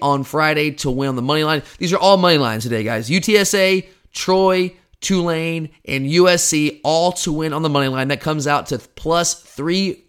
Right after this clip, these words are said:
forty-seven juice. Guys, this one hits. This is gonna be the biggest one I've given you all year. And I like it.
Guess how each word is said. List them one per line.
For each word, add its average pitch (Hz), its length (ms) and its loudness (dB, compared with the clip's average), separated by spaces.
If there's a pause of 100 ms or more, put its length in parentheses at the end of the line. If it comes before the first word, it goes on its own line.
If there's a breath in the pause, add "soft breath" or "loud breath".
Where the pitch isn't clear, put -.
forty-seven 170 1000 4
juice. 185 320 6
Guys, 170 180 2
this 190 160 2
one 208 100 4
hits. 220 240 8
This - 380 -10
is - 20 -2
gonna 185 120 0
be 156 60 2
the 127 60 -4
biggest 180 280 2
one 185 120 2
I've 160 140 0
given 165 160 -2
you 175 200 -2
all 175 380 6
year. 143 460 0 (280 loud breath)
And 127 80 -4
I 143 60 0
like 160 340 2
it. 123 140 -4